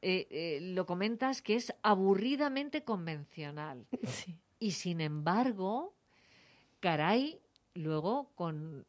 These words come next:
Speaker 1: en fin, cómo se le pone todo patas arriba, ¿no?
Speaker 2: Sí, bueno, el, el propio título te da un poco esos bloques, ¿no? El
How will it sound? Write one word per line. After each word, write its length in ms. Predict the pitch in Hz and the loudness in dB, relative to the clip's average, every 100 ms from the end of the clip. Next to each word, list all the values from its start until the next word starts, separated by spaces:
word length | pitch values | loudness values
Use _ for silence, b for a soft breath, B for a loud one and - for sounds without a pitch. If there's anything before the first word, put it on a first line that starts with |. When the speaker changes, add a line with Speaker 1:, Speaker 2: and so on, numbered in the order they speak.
| 151 | -14
Speaker 1:
en 120 | - 143 | -14 -12
fin, 380 | - 208 262 | -8 -6 -6
cómo 260 | 220 160 165 | -8 -6 -6
se 160 | - 233 | -4 -2
le 100 | 247 | -2
pone 300 | 175 170 160 | -2 -4 -4
todo 360 | 180 170 240 | -4 -2 -2
patas 340 | 247 - 151 143 | -4 -6 -8 -8
arriba, 440 | 160 254 277 151 | -4 -2 -2 -4
¿no? 280 | 156 214 349 _ _ | -6 -12 -14 _ _
Speaker 2:
Sí, 260 | - - 320 | -12 -2 4
bueno, 200 | 247 220 | 6 6
el, 160 | 214 - | 4 2
el 140 | 202 | -2
propio 320 | - 247 294 | 2 0 0
título 320 | 262 269 277 277 | 0 -2 0 2
te 100 | 220 | 4
da 120 | 214 | 4
un 100 | 220 | 4
poco 240 | 214 214 | -2 -2
esos 300 | 208 - 190 | -2 -2 -4
bloques, 400 | 196 190 180 170 | -2 -2 -2 -6
¿no? 240 | 180 208 233 | -4 -2 0
El 220 | 196 | -2